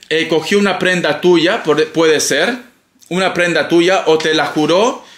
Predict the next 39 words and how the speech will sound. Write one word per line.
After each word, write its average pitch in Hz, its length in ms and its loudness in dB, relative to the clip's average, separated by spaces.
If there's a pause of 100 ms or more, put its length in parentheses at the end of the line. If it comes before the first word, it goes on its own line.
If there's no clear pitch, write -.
(120)
de 151 220 -4
que 180 80 -4
iba 190 160 -2
a - 20 -4
afectar 175 380 -2
en 170 100 -2
contra 170 320 -2
de 160 60 0
tus 139 260 -4
hijos 202 340 -2
también, 113 540 -2
de 139 80 -4
tu 135 140 -6
familia, 143 680 -2 (160)
porque - 240 -4
sale 240 220 -2
el 233 80 -2
hacker. 196 260 -4
Estas 220 220 -2
dos 240 160 -4
cartas 220 280 -4
no 196 100 -2
juegan 165 340 -2
bien. 107 340 -4 (560)
Hay 185 180 -4
alguien 220 220 0
que 190 140 -2
quiere 196 160 0
hacer 185 240 -2
algo 180 160 2
en 170 80 -4
tu 143 120 -6
contra 190 460 -2
y 156 120 0
quiere 180 180 0
utilizar 170 500 -2
lo 156 140 0
que 147 180 0
es 165 220 -4